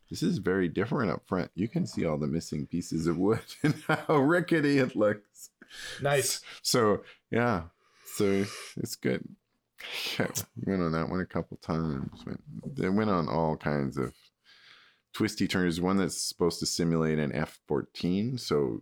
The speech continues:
Speaker 1: you basically, instead of sitting on a cart and
Speaker 2: Yeah.
Speaker 1: the cart rolls, you're basically hung below a cart.
Speaker 2: Of course.
Speaker 1: And then it spins you around. And yeah, I thought that wouldn't go over well. I,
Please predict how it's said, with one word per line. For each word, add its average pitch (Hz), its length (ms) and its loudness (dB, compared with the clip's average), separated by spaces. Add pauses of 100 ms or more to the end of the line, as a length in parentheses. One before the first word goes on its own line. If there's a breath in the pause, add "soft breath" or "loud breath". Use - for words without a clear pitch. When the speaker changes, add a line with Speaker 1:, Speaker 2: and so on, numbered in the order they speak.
(100)
Speaker 1:
you 85 120 0
basically, 82 800 0
instead 90 360 0
of 80 240 2 (200)
sitting 101 580 0
on 80 240 0
a 60 100 -4 (120)
cart - 500 0
and 69 260 -2
Speaker 2:
Yeah. 143 200 2
Speaker 1:
the - 40 -8
cart - 280 -2
rolls, 76 380 0
you're 76 140 0
basically 82 540 -2
hung 85 540 0
below 69 440 2
a 57 60 -6
cart. - 500 -6 (300 loud breath)
Speaker 2:
Of 120 140 -10
course. - 160 -4
Speaker 1:
And 78 100 2
then 76 180 2
it - 120 -8
spins 80 440 -2
you 71 80 2
around. 67 560 0
And 50 280 -6 (520)
yeah, 120 180 -6 (640 loud breath)
I 78 80 0
thought 62 220 -4
that 50 140 -2
wouldn't 62 260 -4 (540)
go 60 100 -2
over 65 340 -2
well. 67 340 -2 (240)
I, - 60 -10